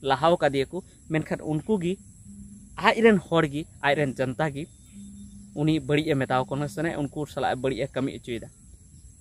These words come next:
ᱛᱚ ᱱᱚᱜᱼᱚ ᱱᱚᱝᱠᱟ ᱜᱟᱛᱮ ᱠᱚ, ᱟᱵᱚᱨᱮᱱ ᱱᱮᱛᱟ ᱜᱮ, ᱟᱵᱚᱨᱮᱱ ᱦᱚᱲ ᱜᱮ ᱜᱟᱫᱫᱟᱨ ᱠᱚ ᱵᱮᱱᱟᱜ ᱠᱟᱱ ᱛᱟᱵᱚᱱᱟ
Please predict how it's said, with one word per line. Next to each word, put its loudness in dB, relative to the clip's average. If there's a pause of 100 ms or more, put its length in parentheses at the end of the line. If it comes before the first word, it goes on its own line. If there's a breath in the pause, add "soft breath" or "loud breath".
(360)
ᱛᱚ 6
ᱱᱚᱜᱼᱚ 12
ᱱᱚᱝᱠᱟ 10 (180)
ᱜᱟᱛᱮ 2
ᱠᱚ, 2
ᱟᱵᱚᱨᱮᱱ 8
ᱱᱮᱛᱟ 8
ᱜᱮ, 2
ᱟᱵᱚᱨᱮᱱ 6
ᱦᱚᱲ 8
ᱜᱮ 0 (480)
ᱜᱟᱫᱫᱟᱨ 4
ᱠᱚ 2
ᱵᱮᱱᱟᱜ 4
ᱠᱟᱱ 2
ᱛᱟᱵᱚᱱᱟ -2